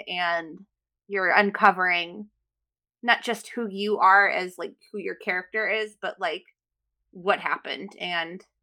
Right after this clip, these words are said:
um, it's, it's really cool. It's so fun. It just,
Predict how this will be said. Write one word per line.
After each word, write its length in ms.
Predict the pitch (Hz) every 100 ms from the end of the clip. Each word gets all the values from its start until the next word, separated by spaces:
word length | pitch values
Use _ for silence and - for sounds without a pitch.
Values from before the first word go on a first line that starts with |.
| _ 180
um, 560 | 160 151 98 - - _ _
it's, 160 | 196 -
it's 180 | 226 220
really 320 | 214 294 240
cool. 260 | - 185 160
It's 220 | 196 -
so 200 | 220 214
fun. 320 | - 175 175
It 200 | 165 -
just, 300 | 202 190 -